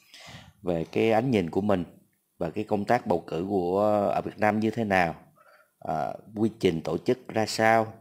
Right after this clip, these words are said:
có, ờ, xác thực với người dân hay không, à, có tính dân chủ hay không, và kể cả những cái, ờ, tư cách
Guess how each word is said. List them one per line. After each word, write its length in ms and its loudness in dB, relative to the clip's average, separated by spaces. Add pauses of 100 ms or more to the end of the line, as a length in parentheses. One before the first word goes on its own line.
(260)
có, 380 -2
ờ, 260 0
xác 280 -6
thực 180 -6
với 120 -6
người 120 -2
dân 120 -2
hay 100 -4
không, 340 -2 (720)
à, 280 -6 (120)
có 100 -8
tính 200 -6
dân 180 -2
chủ 220 -4
hay 140 -2
không, 320 0 (580)
và 80 -10 (100)
kể 180 2
cả 360 -2
những 280 -4
cái, 180 0
ờ, 100 0
tư 160 -2
cách 220 -2